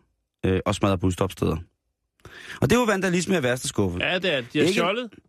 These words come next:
Speaker 1: Først har de stjålet
Speaker 2: En
Speaker 1: fra
Speaker 2: knaldhard.
Speaker 1: øh, en, en knaldhard fra en, øh, ha-, handicapé. Og det er jo, øh,
Speaker 2: Det er noget svineri.
Speaker 1: det er noget svineri.
Speaker 2: Ja.
Speaker 1: Der burde man, øh, der skal man bøde med den ene også, øh, selvom man ikke er fuldt udvokset.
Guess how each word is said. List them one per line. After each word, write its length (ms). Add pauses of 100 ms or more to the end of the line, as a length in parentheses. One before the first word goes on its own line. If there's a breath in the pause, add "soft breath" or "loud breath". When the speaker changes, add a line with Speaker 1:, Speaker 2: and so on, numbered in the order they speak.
(280)
Speaker 1:
Først 380
har 60
de 100
stjålet 400
Speaker 2:
En 80
Speaker 1:
fra 120
Speaker 2:
knaldhard. 500 (280)
Speaker 1:
øh, 520
en, 140
en 80
knaldhard 440
fra 260
en, 180
øh, 60
ha-, 680
handicapé. 540 (760 soft breath)
Og 220
det 300
er 80
jo, 580
øh, 440
Speaker 2:
Det 80
er 40
noget 160
svineri. 140 (400)
Speaker 1:
det 60
er 40
noget 120
svineri. 340
Speaker 2:
Ja. 140 (440 soft breath)
Speaker 1:
Der 120 (120)
burde 240
man, 260
øh, 220
der 80
skal 160
man 120
bøde 220
med 140
den 100
ene 260
også, 280 (480 loud breath)
øh, 160
selvom 300
man 260
ikke 240
er 40
fuldt 200
udvokset. 520